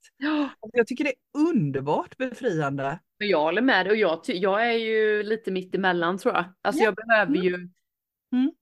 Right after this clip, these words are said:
Speaker 1: Men det är ju också
Speaker 2: Du behöver
Speaker 1: att jag
Speaker 2: både och.
Speaker 1: Ja, men jag behöver också både och, men också både och i olika perioder.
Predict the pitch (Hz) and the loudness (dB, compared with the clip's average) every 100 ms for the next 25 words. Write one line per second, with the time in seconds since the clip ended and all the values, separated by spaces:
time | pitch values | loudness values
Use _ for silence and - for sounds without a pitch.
0 | _ 190 240 294 220 254 302 254 220 240 | _ -2 2 4 2 4 6 6 6 4
1 | 190 139 - - _ _ 208 _ _ _ | 4 -2 -8 -20 _ _ -20 _ _ _
2 | _ _ _ 254 302 302 311 277 285 269 | _ _ _ 0 4 6 6 6 6 6
3 | 254 247 254 208 233 214 214 202 - 208 | 6 4 -4 -2 -2 0 -2 -4 -8 -2
4 | 220 208 - 202 185 214 190 190 185 - | 0 -2 -6 -6 0 0 2 -2 -2 -4
5 | 226 196 185 185 185 202 196 196 196 160 | -2 -2 -2 -2 -6 -4 -4 -2 -2 -2
6 | 165 226 277 | -2 0 0